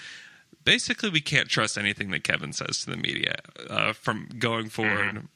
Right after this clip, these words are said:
Speaker 1: We just can't trust it. You're gonna have to go to people around him, like Draymond, going forward. Um,
Speaker 2: Right.
Speaker 1: yeah.
Speaker 2: Yeah. And so a-, as far as that piece goes, okay. So, and, and I'm gonna give him a bit of the benefit of the doubt.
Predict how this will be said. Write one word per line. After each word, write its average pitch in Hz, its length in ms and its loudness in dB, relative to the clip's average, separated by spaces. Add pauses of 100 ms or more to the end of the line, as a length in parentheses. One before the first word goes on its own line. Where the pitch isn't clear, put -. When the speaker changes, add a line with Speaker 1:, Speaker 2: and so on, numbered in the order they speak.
(100)
Speaker 1:
We 117 120 2
just 117 220 4
can't 98 240 6
trust - 320 0
it. - 100 -2
You're 107 140 2
gonna 110 160 2
have 110 180 2
to 110 100 0
go 101 260 -2
to - 200 -2
people 98 340 -2
around 92 360 2
him, 87 280 -6 (180)
like 98 220 -2
Draymond, 64 520 -4 (340)
going 95 240 -6
forward. - 400 -6 (440)
Um, 80 380 0 (140)
Speaker 2:
Right. 95 260 10 (320)
Speaker 1:
yeah. - 140 -4 (1160)
Speaker 2:
Yeah. 101 180 10 (500)
And 127 480 8 (300)
so 131 200 6
a-, 113 360 10
as 120 100 6
far 151 220 6
as 131 60 4 (120)
that 113 180 6
piece 117 240 6
goes, 101 280 4
okay. 101 420 8
So, - 120 0
and, 139 260 8
and 131 180 8 (100)
I'm 185 120 10
gonna 202 160 8
give 151 180 6
him 139 160 2 (100)
a 123 140 6 (260)
bit 135 140 8
of 139 120 2
the 123 80 2
benefit 113 360 6
of 98 60 0
the 95 80 6
doubt. 78 280 6